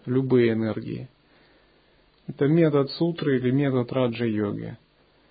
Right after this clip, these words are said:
Когда человек понимает, энергии, любые энергии создают зависимость. Они забирают у меня Бога.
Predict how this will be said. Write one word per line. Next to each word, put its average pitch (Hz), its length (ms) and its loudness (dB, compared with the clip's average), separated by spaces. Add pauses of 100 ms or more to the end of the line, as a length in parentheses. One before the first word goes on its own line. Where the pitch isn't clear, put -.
(400)
Когда 135 260 2
человек 139 320 2
понимает, 127 640 0
энергии, 147 560 2
любые 123 540 0
энергии 151 640 -2 (200)
создают 131 540 0
зависимость. 110 840 -2
Они 131 440 -2 (160)
забирают 127 720 0
у 117 40 -4
меня 120 320 0
Бога. 104 480 -4